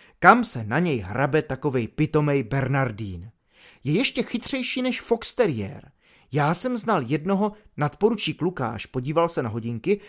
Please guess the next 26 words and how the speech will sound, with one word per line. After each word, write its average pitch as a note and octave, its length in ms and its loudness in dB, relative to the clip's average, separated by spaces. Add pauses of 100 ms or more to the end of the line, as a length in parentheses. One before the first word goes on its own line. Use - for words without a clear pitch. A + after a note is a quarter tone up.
(140)
a A#2+ 120 2
přerušil C4+ 560 -2
Švejkův F#3 580 -4
rozhovor. A#2 600 -4 (520)
„Už B3 200 -4
je B3+ 100 0
pozdě, C3 420 -4
musím F3 320 -4
se G3 140 0
jít F#3 140 0
vyspat. C#3+ 500 -8 (300)
Zítra E3+ 420 0
mám E3 300 0
opět F3+ 360 -2
službu, D3 460 -2 (220)
tak F#3 200 -2
můžete B3 400 0
celý B3 340 -4
den F3+ 260 2
věnovat C#3+ 440 -2
tomu, E3+ 300 0 (200)
abyste G#3 420 0
našel A3 420 0
nějakého G3+ 540 -2
stájového G3+ 680 0
pinče.“ D3 580 -2